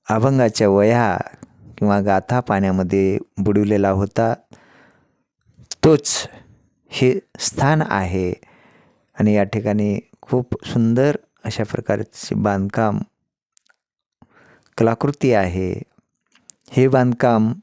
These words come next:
सुंदर आहे. या ठिकाणी आम्ही पांडुरंगाचं दर्शन करून, इंद्रायणीचं दर्शन घेतलो. या ठिकाणी थोडंसं बघा, सुंदर कलाकृत-,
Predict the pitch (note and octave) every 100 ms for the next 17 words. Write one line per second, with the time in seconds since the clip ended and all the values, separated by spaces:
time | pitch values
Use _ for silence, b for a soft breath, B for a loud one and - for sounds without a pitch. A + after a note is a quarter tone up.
0 | _ - - - B2+ B2+ C#3 F3+ D3+ F#2
1 | F2+ F2+ F#2 - b b b b b b
2 | b - A2 G#2 G#2 G2 G2+ G2 F#2+ G2+
3 | F#2+ - F#2 F#2+ G#2 G2+ F#2+ - F2+ F2+
4 | G#2+ G2+ - F#2 F2+ F2 F2+ - - _
5 | _ G2+ G#2 A2 G#2+ G#2+ G2 G#2 G#2 -
6 | - _ - F#2 G2+ G#2 - B2 A#2 G#2
7 | G2+ F#2+ F#2 - G2+ G2+ G2+ G2 G2+ G2+
8 | G2+ - B B B B B B B B
9 | B B B - - - - - - G#2+
10 | G2+ - G#2 - - - _ _ _ _
11 | _ _ _ - _ _ _ _ _ _
12 | _ _ - G2+ F#2 - A#2+ A2+ B2+ B2
13 | A2 G#2+ - G#2 -